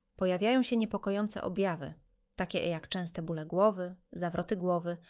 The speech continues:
zmęczenie czy problemy ze snem. W rodzinie występowały przypadki chorób układu krążenia. Występują inne schorzenia zwiększające ryzyko nadciśnienia, na przykład cukrzyca lub choroby nerek.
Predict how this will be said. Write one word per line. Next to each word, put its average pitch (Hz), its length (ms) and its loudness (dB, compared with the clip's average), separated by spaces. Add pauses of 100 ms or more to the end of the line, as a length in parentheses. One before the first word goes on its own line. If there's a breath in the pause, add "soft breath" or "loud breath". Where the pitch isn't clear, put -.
(300 soft breath)
zmęczenie 202 580 4
czy - 120 -4
problemy 170 400 -2
ze 165 120 -4
snem. 165 380 -4 (760)
W 190 160 0
rodzinie 220 460 6
występowały 202 680 4
przypadki - 480 -2
chorób 202 320 0
układu 185 360 -2
krążenia. 165 640 -6 (760)
Występują 185 760 -2
inne 233 340 8
schorzenia 196 540 -2 (380 loud breath)
zwiększające 214 800 4
ryzyko 180 360 -2
nadciśnienia, 170 800 -4 (500)
na 180 120 0
przykład - 480 -2 (160)
cukrzyca 180 640 -4 (420)
lub 269 220 4
choroby 165 420 -2
nerek. 143 480 -8